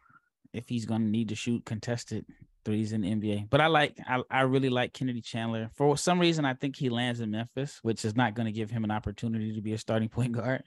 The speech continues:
if he's there. Hometown kid, but I, I think that he's going to be dynamite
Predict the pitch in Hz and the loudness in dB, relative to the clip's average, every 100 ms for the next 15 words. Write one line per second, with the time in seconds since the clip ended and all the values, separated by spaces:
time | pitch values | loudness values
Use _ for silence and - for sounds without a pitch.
0 | - 117 123 110 110 113 131 - - - | -14 -8 -4 -2 0 2 2 -2 -20 -20
1 | - _ - 135 127 127 117 - 117 117 | -20 _ 0 0 2 0 0 0 0 0
2 | 117 113 117 110 104 101 113 - 127 117 | -2 -2 0 0 -2 -4 -6 -2 -2 -2
3 | 113 107 110 110 107 113 110 - 117 110 | -2 0 -2 -6 -4 -2 -2 -4 -4 -2
4 | 107 101 _ _ _ _ _ _ - 107 | -4 -6 _ _ _ _ _ _ -14 0
5 | 117 110 110 113 123 123 127 135 | 0 2 2 4 4 4 2 0